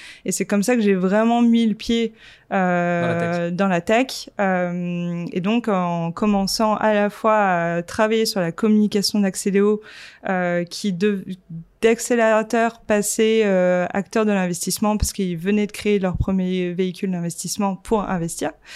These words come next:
Speaker 1: dans les startups qu'ils accompagnaient, euh, et pour les participations, euh, donc, euh, les startups qu'ils accompagnent, euh, avec, euh, des boîtes, euh, comme, euh, Genji, euh, dans, euh, à l'époque ils faisaient de la note de frais, euh,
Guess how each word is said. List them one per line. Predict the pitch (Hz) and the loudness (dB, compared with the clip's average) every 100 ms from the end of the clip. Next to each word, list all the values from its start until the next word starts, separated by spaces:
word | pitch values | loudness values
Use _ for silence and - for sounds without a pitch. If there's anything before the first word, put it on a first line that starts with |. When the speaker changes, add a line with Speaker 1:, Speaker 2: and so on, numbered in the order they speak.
| - - - | -20 -14 -4
Speaker 1:
dans | 190 | -2
les | 185 | -2
startups | - 175 208 196 | -4 -4 -2 -4
qu'ils | - 185 | -6 -4
accompagnaient, | 202 180 185 180 233 311 - - - - - | -4 -4 -2 0 -2 -4 -10 -16 -14 -14 -2
euh, | 196 185 180 180 175 175 170 - | 2 4 2 2 2 0 -2 2
et | 254 | 2
pour | 254 226 | 4 2
les | 190 | 2
participations, | 180 185 220 - 190 185 240 262 285 277 | 0 -2 -4 -2 -2 0 2 2 2 0
euh, | 202 180 | -2 -2
donc, | 170 208 208 | -2 -2 0
euh, | 185 | -2
les | 175 | -2
startups | 180 175 170 196 | -2 -4 -4 -6
qu'ils | - 175 | -6 -6
accompagnent, | 170 170 160 202 226 240 196 | -4 -6 0 2 4 2 2
euh, | 175 165 - - - | 0 -4 -10 -20 -8
avec, | 185 180 202 214 196 | -6 -2 -2 -2 -2
euh, | 180 175 | -2 -2
des | 170 175 | -2 -2
boîtes, | 165 190 214 220 202 | 0 0 2 0 -2
euh, | 180 180 175 | 0 0 -2
comme, | 202 196 202 | -2 0 0
euh, | 180 175 175 | 0 0 0
Genji, | 170 190 190 190 185 202 208 208 | 0 0 2 2 0 0 2 2
euh, | 185 170 175 175 | 2 2 0 0
dans, | 170 180 185 180 | -2 -2 -2 -2
euh, | 170 170 165 156 | -4 -4 -4 -4
à | 180 | -4
l'époque | 170 196 185 190 | -2 -2 -4 -4
ils | |
faisaient | 170 175 | -6 -6
de | 170 | -4
la | 170 | -2
note | 170 165 | -2 -2
de | 170 | -4
frais, | - 196 190 190 | -2 -2 0 0
euh, | 170 165 | -2 -4